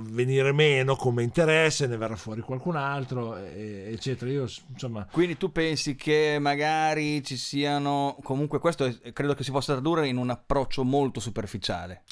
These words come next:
Speaker 1: Certo,
Speaker 2: Ecco.
Speaker 1: assolutamente.
Speaker 2: E infatti io volevo chiedere questo a Stefano, perché in, in quanto insegnante, e, e poi tu hai, insegni all'estero, quindi non insegni all'italiano medio, insegni magari a una,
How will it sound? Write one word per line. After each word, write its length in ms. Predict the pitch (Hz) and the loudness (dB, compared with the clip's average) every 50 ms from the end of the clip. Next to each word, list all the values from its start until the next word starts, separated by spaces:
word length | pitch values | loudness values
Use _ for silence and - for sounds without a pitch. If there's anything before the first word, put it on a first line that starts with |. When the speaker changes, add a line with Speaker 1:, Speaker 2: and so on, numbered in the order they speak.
| - - - | -16 -8 -2
Speaker 1:
Certo, 340 | - - 233 262 208 151 123 | 2 4 4 4 4 2 0
Speaker 2:
Ecco. 140 | 107 113 | -2 -4
Speaker 1:
assolutamente. 560 | 117 113 - 135 123 110 - 170 220 254 190 139 | -4 -4 -2 -2 -4 -2 -2 -2 0 0 0 0
Speaker 2:
E 20 | |
infatti 280 | 151 165 - 254 196 226 | 0 2 2 0 0 2
io 80 | 220 202 | 2 2
volevo 280 | 165 156 151 143 143 | 4 2 2 0 -2
chiedere 380 | 131 - 151 147 135 135 131 127 | -4 -2 -2 0 0 0 -2 -4
questo 520 | - - 101 95 98 - - - 107 104 | -6 -6 -6 -6 -8 -10 -10 -10 -10 -10
a 120 | - - - | -10 -10 -14
Stefano, 460 | - - 113 101 87 - 107 113 113 | -12 -10 -10 -10 -10 -8 -8 -8 -8
perché 340 | 101 120 - - 156 135 - | -8 -8 -6 -4 -4 -4 -4
in, 160 | 131 127 127 123 - - _ _ | -6 -10 -10 -10 -12 -16 _ _
in 120 | - 135 - | -12 -12 -6
quanto 320 | - 165 165 160 175 156 | -2 -2 0 0 0 -2
insegnante, 800 | 160 165 - - 220 180 127 123 135 160 151 - 135 123 117 101 | -2 -2 0 0 0 2 2 2 2 0 0 0 0 0 0 0
e, 240 | - 123 127 127 - | -2 -4 -4 -2 -2
e 140 | - 131 127 | 0 -2 -2
poi 220 | - - 160 165 151 | 0 0 -2 -2 0
tu 140 | - 151 | 0 0
hai, 220 | 156 139 131 127 - - | 0 0 0 -2 -4 -2
insegni 500 | 131 131 123 - 156 156 147 143 139 135 | -2 -2 0 2 2 2 2 2 2 2
all'estero, 720 | 131 135 147 156 139 104 - - 123 113 104 98 90 - _ _ | 2 2 4 2 2 0 -2 -2 -2 0 0 -2 -6 -8 _ _
quindi 260 | - 135 135 123 120 | -6 -4 -2 0 0
non 160 | 117 120 120 | 0 0 -2
insegni 420 | 131 131 123 - 151 139 135 127 123 | -2 -2 -2 0 0 0 0 0 0
all'italiano 540 | 120 117 117 - 127 117 120 117 120 120 120 | 0 -2 -2 -2 0 0 0 0 0 0 0
medio, 460 | 127 123 113 107 95 101 101 95 95 | 0 0 0 -2 -2 -2 -4 -4 -2
insegni 580 | 107 117 117 - - 139 131 139 147 147 139 | -2 -2 -2 0 0 2 2 2 2 2 2
magari 480 | 135 127 120 113 127 131 143 147 139 127 | 0 0 0 2 2 2 4 2 2 0
a 100 | 120 117 | 0 0
una, 400 | 117 120 120 120 117 117 113 110 | 0 0 0 0 0 0 -2 -4